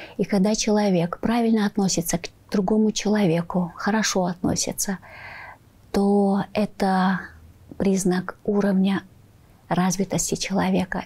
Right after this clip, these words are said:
И когда человек очень плохо относится к другому человеку, это признак того, что он обесценен как личность. И поэтому,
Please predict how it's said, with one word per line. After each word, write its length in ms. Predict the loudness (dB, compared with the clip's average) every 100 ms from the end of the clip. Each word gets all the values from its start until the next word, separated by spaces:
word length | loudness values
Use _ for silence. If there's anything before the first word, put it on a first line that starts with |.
| -4
И 120 | -4
когда 320 | -2 0 0
человек 640 | 0 0 2 4 2 -2 -12 -20 -20 -20 -20 -14 -6
очень 260 | -2 -2
плохо 340 | 0 0 0 -4
относится 480 | 0 -2 -2 0
к 60 | 0
другому 420 | 2 2 2 2
человеку, 760 | 0 -2 0 0 0 -2 -4 -4 -10 -10
это 260 | -8 -4 -4
признак 460 | -2 0 0 -2
того, 320 | -2 0 2
что 460 | 0 -2 -2 0 -2 -8 -20 -20 -20 -10
он 280 | -4 -2 -4 -6
обесценен 720 | -2 0 0 0 0 2 0
как 280 | -2 -4 0
личность. 560 | 0 0 -2 -2 -4 -6
И 100 | -4
поэтому, 580 | 0 0 0 2 2